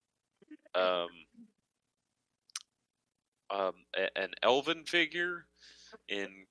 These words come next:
green and, and leather armor, uh, making his way through the woods. He's got a, he's got a pipe in his hand and a bow on his back,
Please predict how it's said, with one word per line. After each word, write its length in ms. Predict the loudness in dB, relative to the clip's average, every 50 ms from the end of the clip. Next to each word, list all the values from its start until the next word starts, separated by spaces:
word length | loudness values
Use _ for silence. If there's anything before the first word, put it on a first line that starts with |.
| _ _ -20 -20 _ _ -20 -8
green 460 | 0 2 4 6 6 4 2 2 0 0
and, 300 | -2 -2 -4 -12 -20 -14 -10 -8
and 200 | -8 -6 -2 2
leather 520 | 4 4 4 6 4 4 4 4 2 2
armor, 460 | 4 4 4 6 6 4 2 0 0 -4 _ _ _ _ _ _ -20 -20 -20 -20 _ _ -6
uh, 320 | -4 0 2 2 4 2 2 2
making 260 | 0 0 0 0 0
his 180 | 0 0 0 0
way 560 | 0 2 4 6 6 6 6 6 4 2 2 -2 -6 _ _ _ _ _ -20 -20 -20 -20 _ _ _ _ _ _ _ _ -10 -8
through 120 | -6 -4
the 80 | -4 -4
woods. 280 | -2 0 0 0 0 -2
He's 120 | -4 2
got 180 | 6 6 8 8
a, 340 | 8 8 8 8 6 4 2 -2 _ _ _ _ _ _ _ _ _
he's 80 | -6
got 200 | 0 2 4 6
a 120 | 6 4 4
pipe 360 | 4 4 4 6 6 6 4
in 80 | 2 2
his 140 | 2 0 0
hand 480 | 2 2 2 4 4 2 2 0 -2
and 120 | -4 -4 -2
a 80 | -4
bow 320 | -2 2 2 4 4 4 2
on 80 | 0
his 140 | 0 -2 2
back, 420 | 6 8 8 8 8 6 4 -4